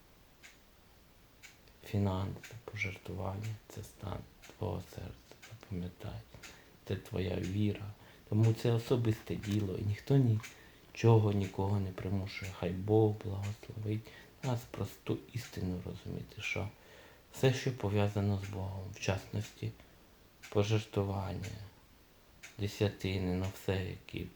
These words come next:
не були це фінанси, які ми жертвуємо, церкву, на Євангелія і так далі, це наші взаємовідносини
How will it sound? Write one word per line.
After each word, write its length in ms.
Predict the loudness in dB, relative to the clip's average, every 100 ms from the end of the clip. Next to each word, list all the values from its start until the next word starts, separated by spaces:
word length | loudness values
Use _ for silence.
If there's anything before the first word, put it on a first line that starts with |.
| -4
не 120 | -4
були 400 | -2 -2 -2 -2 -6
це 60 | -14 -10
фінанси, 680 | -8 -8 -8 -12 -16 -14 -12 -10
які 400 | -12 -12 -10 -6
ми 160 | -4 -4
жертвуємо, 600 | -4 -4 -8 -8 -6 -6 -10 -16 -20 -20 -20 -20 -20 -20 -20 -20 -18 -16 -16 -18 -20 -20 -20 -10 0
церкву, 460 | 0 0 -4 -6
на 160 | -4 -4
Євангелія 640 | -4 0 0 0 -4 -6
і 60 | -8 -6
так 120 | -4
далі, 440 | -2 0 0 -2 -4 -10 -20 -20 -20 -20 -14
це 240 | -8 -6 -8 -14 -20 -8 0
наші 380 | 0 0 -4
взаємовідносини 1300 | -6 -4 -2 -2 -2 -4 -4 -4 -4 -6 -8 -8 -6